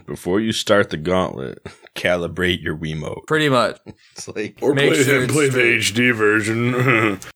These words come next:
Speaker 3: <laughs>
Speaker 2: Yeah, or get a, or get a Switch controller.
Speaker 1: Yeah, if you're a member of the bourgeoisie, go ahead and do that.
Speaker 3: Yee-hee.
Speaker 1: No, it's all good.
Speaker 3: I'm bougie boy.
Speaker 1: <laughs> So,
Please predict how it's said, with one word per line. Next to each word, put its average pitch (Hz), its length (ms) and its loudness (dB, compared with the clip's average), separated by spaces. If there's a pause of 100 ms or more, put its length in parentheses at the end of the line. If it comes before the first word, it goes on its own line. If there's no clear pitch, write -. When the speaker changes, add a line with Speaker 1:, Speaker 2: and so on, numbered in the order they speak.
(140)
Speaker 3:
<laughs> - 300 -20
Speaker 2:
Yeah, 120 200 4
or 117 180 2
get 123 140 2
a, 113 180 0
or 120 180 0
get 120 140 -2
a 107 40 -2
Switch - 320 -8
controller. - 520 -10 (440)
Speaker 1:
Yeah, 90 280 4
if 85 220 0
you're 107 80 6
a 110 40 6
member 107 340 6
of 90 80 0
the 90 80 0
bourgeoisie, 80 840 2
go 82 160 -2
ahead 82 200 -2
and 78 100 -10
do 80 120 -10
that. 80 100 -2
Speaker 3:
Yee-hee. 311 680 2 (440)
Speaker 1:
No, 73 260 -4
it's - 180 -6
all 69 120 -2
good. 73 320 -8 (400)
Speaker 3:
I'm 90 320 4
bougie 123 400 2
boy. 123 680 2 (520)
Speaker 1:
<laughs> - 60 -4 (400)
So, - 580 -2